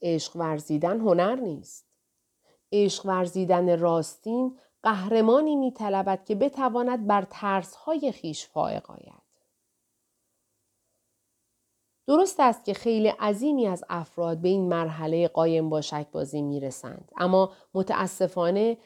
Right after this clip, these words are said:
بعضی‌ها بارها و بارها به این مرحله می‌رسند. ورود به این نقب زیرزمینی با سر و صدا و تقلای بسیار همراه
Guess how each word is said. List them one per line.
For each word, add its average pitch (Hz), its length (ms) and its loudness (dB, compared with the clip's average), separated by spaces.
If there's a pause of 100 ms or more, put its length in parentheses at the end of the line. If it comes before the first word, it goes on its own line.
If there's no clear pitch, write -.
(180)
بعضی‌ها 226 680 2
بارها 247 720 4
و 277 220 -4
بارها 214 560 4
به 175 100 0
این 139 180 -6
مرحله 139 440 -14
می‌رسند. - 580 -20 (1700)
ورود 302 340 2
به 226 60 -2
این 196 280 2
نقب 170 300 -2
زیرزمینی 160 1120 0 (240)
با 233 140 2
سر 247 280 2
و 247 80 6
صدا 247 500 -2
و 247 80 0
تقلای 180 720 -2
بسیار 185 640 -2
همراه - 540 -12